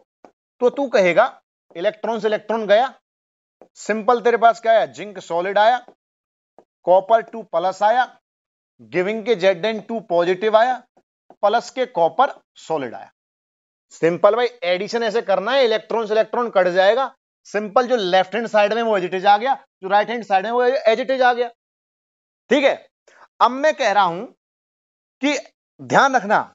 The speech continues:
म-, इसकी, इस, इस बात से मैं क्या बताना चाहता हूं, इस बात से मैं ये बताना चाह-, चाहता हूं कि अगर कोई भी सेल फुल सेल होगा, उसकी सेल रिएक्शन में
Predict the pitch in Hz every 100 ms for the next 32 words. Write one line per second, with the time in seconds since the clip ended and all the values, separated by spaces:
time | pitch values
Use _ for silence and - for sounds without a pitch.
0 | - 160 208 - 226 - 254 254 _ 156
1 | 113 151 240 - 233 196 175 208 240 254
2 | 247 226 226 208 170 147 131 127 160 160
3 | 185 208 196 190 185 180 156 135 _ _
4 | - 131 131 175 143 185 _ _ _ _
5 | _ - - 180 - 254 - 208 226 233
6 | 254 - 202 220 226 - 202 208 202 214
7 | 220 170 175 180 160 107 _ _ _ _
8 | _ _ _ _ 208 208 208 - 233 254
9 | 247 - 202 220 247 226 208 214 214 -
10 | 233 208 190 202 202